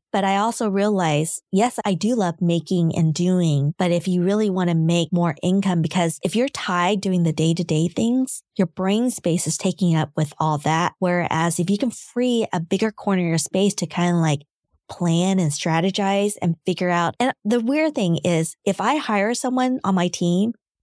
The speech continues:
I'm pressured to make more income to be able to support them. And the thing is, when you have that pressure, you will also be making more money. Why would you work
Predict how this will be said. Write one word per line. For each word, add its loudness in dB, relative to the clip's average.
I'm 0
pressured 0
to -2
make 2
more 0
income 0
to -2
be 2
able 0
to 0
support -2
them. -2
And 2
the -2
thing 0
is, -2
when 2
you 0
have -2
that 0
pressure, 0
you 2
will -2
also -2
be 2
making 2
more 2
money. 0
Why 2
would -2
you 0
work -2